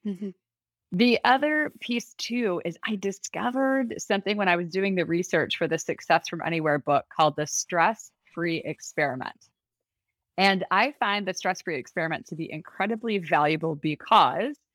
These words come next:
Speaker 2: it only takes ten minutes and it helps you reconnect with your values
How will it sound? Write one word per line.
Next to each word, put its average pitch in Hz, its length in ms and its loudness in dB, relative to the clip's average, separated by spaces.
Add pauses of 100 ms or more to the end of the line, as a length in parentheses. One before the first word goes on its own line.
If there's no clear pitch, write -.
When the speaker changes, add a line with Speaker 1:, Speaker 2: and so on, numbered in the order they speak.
(540)
Speaker 2:
it 185 140 2
only 226 240 0
takes - 340 -4
ten 196 200 -2
minutes 143 300 -4
and 180 100 -2
it - 80 -4
helps - 320 -4
you 160 280 -2
reconnect 214 520 -2
with 196 160 -6
your 190 100 0
values 147 460 2